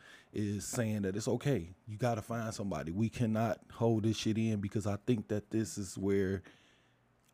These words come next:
all of this anger is coming from with black men, is because they got us thinking, like, if you don't take pills or go to a therapist, that you gotta keep it in. You still, I think you still have to let that out. You know what I'm saying?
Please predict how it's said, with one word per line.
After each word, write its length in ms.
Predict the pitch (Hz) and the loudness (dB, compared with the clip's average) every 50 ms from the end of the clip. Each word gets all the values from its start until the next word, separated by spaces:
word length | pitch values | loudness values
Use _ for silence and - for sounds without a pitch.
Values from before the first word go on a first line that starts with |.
| _ _ _ _ _ _ _ _ _ _ - | _ _ _ _ _ _ _ _ _ _ -2
all 240 | - 113 113 117 110 | 0 2 2 2 2
of 60 | 110 | 2
this 180 | 107 110 101 - - | 0 0 -2 -2 -2
anger 340 | 127 131 131 131 117 117 113 | 0 0 2 2 2 0 0
is 100 | 107 - | -2 -4
coming 280 | - - 120 110 107 | -2 -2 0 0 0
from 260 | 101 - - 107 104 101 | -2 -2 -2 0 0 0
with 160 | 98 90 90 | 0 -2 0
black 220 | 113 113 110 90 | 0 0 0 0
men, 320 | 90 117 127 131 131 127 113 | 0 0 2 2 2 2 0
is 120 | 107 101 | 0 -2
because 480 | 98 110 107 - 120 107 104 98 - - _ _ _ _ _ _ _ _ _ _ _ _ _ _ - 87 101 107 - - | -4 -4 -4 -2 -2 -2 -2 -4 -6 -10 _ _ _ _ _ _ _ _ _ _ _ _ _ _ -8 -8 -8 -8 -8 -6
they 180 | 113 117 117 113 | -2 0 2 4
got 220 | 107 123 120 123 | 4 4 4 4
us 160 | 117 113 - | 4 0 -2
thinking, 340 | - - 127 120 120 113 113 | 0 2 2 2 2 2 0
like, 220 | 117 110 110 104 | 0 0 0 0
if 160 | 113 107 101 104 | -2 -2 0 0
you 60 | 120 | 0
don't 220 | 117 113 113 107 - | 2 2 0 -2 -2
take 280 | - 117 98 - - | -2 -2 -2 -2 -4
pills 640 | - - 143 135 127 117 107 101 101 90 80 - - _ | -4 2 4 4 6 6 4 2 0 -4 -6 -10 -10 _
or 180 | - 107 107 98 | -2 -2 -2 0
go 180 | 95 107 101 | 0 0 -2
to 200 | 95 - - 85 | -2 -2 -4 -6
a 40 | 85 | -4
therapist, 840 | - - 127 131 127 127 120 - - 104 92 95 76 - - - - - _ _ _ _ _ - - - _ _ _ _ _ - _ - 76 | 0 4 6 8 8 8 6 4 2 0 0 0 -2 -4 -8 -12 -16 -18 _ _ _ _ _ -20 -20 -20 _ _ _ _ _ -20 _ -14 -10
that 280 | 90 104 107 95 69 - - _ _ _ - - - - - - - - _ - | -8 -6 -6 -6 -6 -8 -10 _ _ _ -18 -18 -18 -18 -20 -20 -20 -20 _ -12
you 140 | - 107 104 | -8 -4 0
gotta 220 | 104 107 98 95 98 _ - | 0 0 0 -2 -8 _ -6
keep 200 | - 147 127 - | -2 -2 0 0
it 100 | 107 113 | 2 2
in. 280 | 139 147 135 104 - 78 | 2 2 2 0 -2 -4
You 160 | 101 110 120 | -4 -4 -4
still, 300 | 113 - - - 151 147 | -4 -4 -2 0 0 2
I 200 | 135 123 - 95 | 0 0 -2 -6
think 240 | 98 - 127 127 - | -6 -4 -4 -4 -4
you 60 | 117 | -6
still 200 | - - - 110 | -6 -2 0 0
have 160 | 107 107 104 - | 2 0 0 -2
to 80 | 92 | -2
let 200 | 90 82 - - | -2 0 -2 -2
that 160 | - 71 71 67 | -2 -2 -2 -2
out. 280 | 60 - - - - - | -2 -4 -6 -8 -4 0
You 80 | 117 | 2
know 80 | 110 107 | 2 4
what 60 | 107 | 2
I'm 40 | 107 | 0
saying? 300 | - - 110 104 98 98 | 0 -2 0 0 0 -2